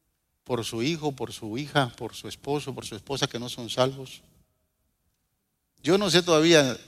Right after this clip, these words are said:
de nadie que se atreva a decir ese amor por alguien. Decir como Pablo dijo, "Me invade una gran tristeza y me embarga un continuo dolor. Desearía yo mismo ser maldecido."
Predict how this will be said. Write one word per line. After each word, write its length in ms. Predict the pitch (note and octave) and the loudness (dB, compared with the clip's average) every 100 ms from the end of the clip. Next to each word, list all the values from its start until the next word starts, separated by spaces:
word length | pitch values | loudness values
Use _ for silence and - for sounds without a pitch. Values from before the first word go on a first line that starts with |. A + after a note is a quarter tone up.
| _ | _
de 160 | C#3+ C3 | 6 8
nadie 340 | C#3+ D#3 D3+ | 8 8 6
que 140 | C#3 | 6
se 80 | A#2+ | 2
atreva 340 | B2 C3 D3+ C3 | 2 4 6 6
a 40 | |
decir 280 | A#2 A#2 C3+ | 4 0 2
ese 220 | B2+ - | 2 2
amor 340 | G#2+ A#2+ G#2+ F#2 _ _ _ _ _ _ | 0 -4 -8 -12 _ _ _ _ _ _
por 160 | - A2+ | -6 2
alguien. 340 | A2 G2+ G2 - _ _ _ _ _ _ _ _ _ _ _ - | 2 2 -8 -16 _ _ _ _ _ _ _ _ _ _ _ 4
Decir 380 | C3 - F#3+ | 6 8 6
como 240 | - C#3+ A2+ | 2 -6 -6
Pablo 640 | - C#3 C#3+ C#3 B2+ C3 - | 4 6 6 0 -4 -6 -2
dijo, 380 | C#3+ A#2+ G#2+ G#2 _ - | -2 -2 -6 -16 _ 6
"Me 140 | D#3 | 8
invade 480 | C#3 C3+ C3 E3+ F#3 | 8 8 8 8 8
una 160 | E3+ | 8
gran 240 | C#3+ D3+ E3 | 10 8 6
tristeza 480 | D#3+ C#3 E3 D3 E3+ | 6 6 8 6 4
y 20 | |
me 120 | C#3 | 2
embarga 340 | A#2+ C#3+ D#3 | 6 6 6
un 80 | D#3+ | 0
continuo 500 | D3+ B2+ A#2 D3 D3 | -4 -6 -2 -2 0
dolor. 400 | B2+ A#2 C#3+ D3 - _ _ - - E3 | 0 -2 -2 -6 -10 _ _ -8 -6 8
Desearía 880 | F3+ E3 - D#3+ D3+ C3+ G3 F#3 | 10 10 8 8 8 10 8 8
yo 220 | D3+ E3+ D#3+ | 8 6 6
mismo 720 | D3+ D#3+ A3 B3+ C#3 C3+ B2+ | 4 8 10 8 4 2 6
ser 220 | D3+ D#3 | 6 8
maldecido." 880 | D#3 D3 C3+ A#2+ - G#3 G3 B2 | 8 8 8 6 4 2 -2 -4